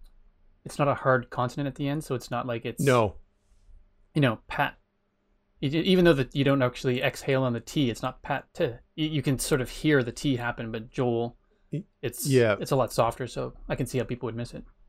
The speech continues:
Speaker 2: Yeah, and, and the find, the thing that I find very strange too, uh, especially 'cause I have to say my name out loud so often with podcasts, is that having a, a consonant at the end of your first name and a, uh, another consonant at the beginning of your last name, <laughs>
Speaker 1: Yeah.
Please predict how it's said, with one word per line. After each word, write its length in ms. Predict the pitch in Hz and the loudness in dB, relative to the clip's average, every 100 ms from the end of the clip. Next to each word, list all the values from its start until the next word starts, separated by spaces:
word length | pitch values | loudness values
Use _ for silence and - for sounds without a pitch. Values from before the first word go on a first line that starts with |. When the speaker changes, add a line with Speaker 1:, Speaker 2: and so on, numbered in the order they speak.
| _ _ _ _ - _ - | _ _ _ _ -20 _ -6
Speaker 2:
Yeah, 300 | 117 117 110 - | 2 4 4 4
and, 180 | 147 147 | 2 2
and 140 | 143 | 0
the 80 | 131 | -2
find, 380 | - 180 190 165 | 4 6 6 2
the 80 | 139 | 2
thing 180 | 185 | 4
that 80 | 170 | 6
I 120 | 110 | 6
find 200 | - 131 | 4 0
very 160 | 107 95 | 2 0
strange 460 | - 107 98 92 - | 0 -4 -4 -6 -2
too, 420 | 123 117 98 92 | 2 4 2 -2
uh, 180 | 101 98 | -2 -2
especially 300 | 107 131 123 | -2 -2 -2
'cause 140 | - 107 | -2 -2
I 40 | |
have 100 | 104 | -4
to 80 | - | -4
say 160 | - 113 | -4 -4
my 120 | 98 | -4
name 220 | 98 101 - | -4 -6 -4
out 180 | 107 | -4
loud 420 | 98 90 107 98 92 | -4 0 0 0 -2
so 160 | 98 | 0
often 280 | 87 98 98 | 0 -2 -6
with 160 | 87 - | -8 -6
podcasts, 720 | 110 107 101 87 - - - | -6 -6 -10 -14 -16 -20 -8
is 200 | 117 104 | -6 -4
that 260 | 107 101 - - - - | -4 -4 -6 -16 -20 2
having 280 | 151 147 131 | 6 8 8
a, 120 | 117 | 4
a 80 | 123 | 0
consonant 540 | - 131 135 - 139 117 | -2 0 0 0 -2 -2
at 100 | 113 | -4
the 160 | 107 - | -4 -2
end 180 | 123 | 2
of 80 | 131 | 2
your 120 | 117 | 2
first 260 | - 120 - | 0 -2 0
name 240 | 151 151 151 - - - _ | -4 -4 -6 -12 -12 -18 _
and 400 | 110 107 98 95 - - | -4 -2 -2 -4 -4 0
a, 360 | 104 98 95 | 2 2 -2
uh, 240 | - 95 90 | -2 -2 0
another 240 | 107 110 | 0 0
consonant 460 | - 123 120 135 - | 0 -2 0 -2 0
at 40 | |
the 80 | 110 | -2
beginning 320 | 110 110 110 | -2 -2 -2
of 80 | 101 | 0
your 100 | 98 | 0
last 260 | 104 117 - | 0 0 0
name, 240 | 165 175 - - | 2 4 2 -2
<laughs> 180 | - 151 | -6 2
Speaker 1:
Yeah. 220 | 131 | 6